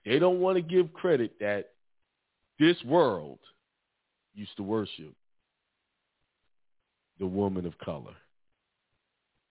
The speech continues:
or as they would call it, the black woman. Used to worship her. <laughs> Used to worship her womb.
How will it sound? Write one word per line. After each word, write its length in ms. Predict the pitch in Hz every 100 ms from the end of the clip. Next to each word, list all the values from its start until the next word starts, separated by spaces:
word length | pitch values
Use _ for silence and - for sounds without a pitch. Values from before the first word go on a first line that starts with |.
| _ _ _
or 260 | - 87 85 -
as 200 | 101 92
they 100 | 95
would 220 | 104 90
call 280 | - 98 87
it, 100 | 87 -
the 60 |
black 320 | 78 92 78 -
woman. 180 | 71 73 _ _ _ _ _ _ _ _ _ _ _ _ _ _ _ _ _ _ _ 95
Used 280 | 123 135 -
to 60 |
worship 500 | 123 143 160 - 117 - _
her. 160 | 87 - _ _ _ _ _ _ - _ -
<laughs> 80 | - _ _ - -
Used 260 | - 113 -
to 80 | 131
worship 460 | 117 160 156 147 -
her 120 | 156
womb. 480 | 151 135 202 202 95